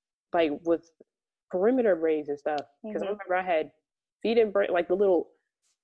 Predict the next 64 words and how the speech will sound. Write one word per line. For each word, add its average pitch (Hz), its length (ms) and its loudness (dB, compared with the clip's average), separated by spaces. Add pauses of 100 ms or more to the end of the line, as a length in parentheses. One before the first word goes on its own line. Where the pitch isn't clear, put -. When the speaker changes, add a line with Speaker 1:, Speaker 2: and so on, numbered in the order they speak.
(180)
Speaker 1:
w-, 156 260 -6
one 180 180 -4
of 220 40 -2
my 180 100 -4
friends 165 200 -6
called 165 200 -4
it 151 60 -2
alien 156 280 -4
braids. 143 240 -4
I'm 156 80 -8
like, 147 140 -10
"That - 160 0
is 175 80 -2
disrespectful." 139 560 -10
The 139 100 -10
little 196 220 4
feed-in 254 400 4
Speaker 2:
<laughs> - 20 4
Speaker 1:
braids, 247 320 4
and 180 120 4
then 190 100 2
the 175 80 2
back 185 240 0
is 165 100 -2
the 165 60 -4
box 180 300 -4
braids. 196 300 -2
I 190 100 -4
had 196 180 -6
that 202 220 -2
for, 156 80 -4
like, 139 180 -6 (220)
two 175 220 -8
months. 202 340 -8 (640)
And - 120 -4
I - 20 -4
Speaker 2:
Mm-hmm. 160 120 -8 (100)
Speaker 1:
remember, 170 260 -6
and 139 160 -2
I 208 80 0
was 240 300 -4
surprised 190 480 -2
that 180 60 -2
it 196 40 0
was 202 160 -6 (120)
two 262 100 0
months, 254 260 0
but 160 100 -2
I 175 60 -2
think 175 160 -4
it 151 40 -2
was 151 120 -10
'cause 151 160 -8
A 147 120 -10
G 135 120 -20
P 139 100 -10
was 127 120 -16
going 120 180 -14
on. 123 160 -16
I 131 100 -20
had, 131 120 -14 (460)
I 143 140 -8
was 135 140 -16
not 127 100 -16